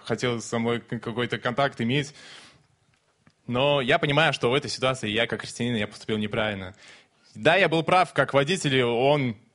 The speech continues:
не должен был как пешеход здесь оставаться, э, потому что за мной могли скопиться машины, еще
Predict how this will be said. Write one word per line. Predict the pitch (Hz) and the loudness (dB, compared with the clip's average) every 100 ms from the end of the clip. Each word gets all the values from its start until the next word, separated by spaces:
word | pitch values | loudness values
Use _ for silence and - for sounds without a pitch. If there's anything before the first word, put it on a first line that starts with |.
| _ | _
не | 113 120 139 | -4 0 2
должен | 175 165 143 110 113 120 117 | 2 2 -2 -4 -6 -4 0
был | 135 117 | 0 0
как | - 127 | -4 -2
пешеход | 131 - 147 | -2 0 0
здесь | 127 127 | 0 -2
оставаться, | 123 - 127 165 165 127 113 101 104 | -2 0 2 2 2 2 2 0 -4
э, | 110 | -6
потому | 113 120 | -4 -4
что | 117 120 113 | -2 -4 -2
за | 117 | 0
мной | 127 175 | 0 0
могли | 147 135 131 | 0 -2 -4
скопиться | - 131 131 131 | -4 -2 -2 -2
машины, | 123 - 123 | -2 -2 -2
еще | 120 110 107 - 120 | -2 -4 -6 -2 -2